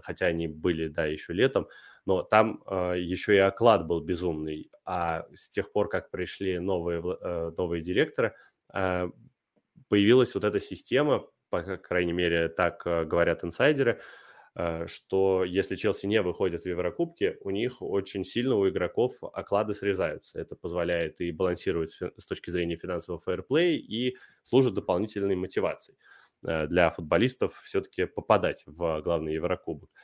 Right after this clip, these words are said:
И это уже кажется решением, э, людей, которые, э, в футболе не первый год, а не так, как, э, вот тот Боули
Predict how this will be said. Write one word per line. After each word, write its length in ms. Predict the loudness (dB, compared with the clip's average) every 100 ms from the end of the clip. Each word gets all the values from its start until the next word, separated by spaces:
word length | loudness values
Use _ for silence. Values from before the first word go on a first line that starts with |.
| -20 -20 _ 0
И 200 | 2 6
это 300 | 6 6 6
уже 560 | 4 4 4 4 2 -6
кажется 380 | -2 0 0 -2
решением, 720 | -2 0 0 2 0 0 -4 -12 -8
э, 180 | -4 -2
людей, 300 | 0 0 0
которые, 680 | -2 -2 -2 2 2 0 -2
э, 20 |
в 240 | -4 -8 -10
футболе 400 | -12 -6 -2 0
не 120 | -2 -2
первый 320 | -2 0 -2
год, 240 | -2 -6 -8 -20 -20 _ -20 -20 _ -6
а 220 | -2 -2
не 200 | 0 0 0
так, 260 | -2 -2
как, 300 | -2 -4 -4
э, 140 | -4 -4
вот 280 | -4 -8 -6
тот 160 | -6 -2
Боули 560 | 0 2 0 -2 -4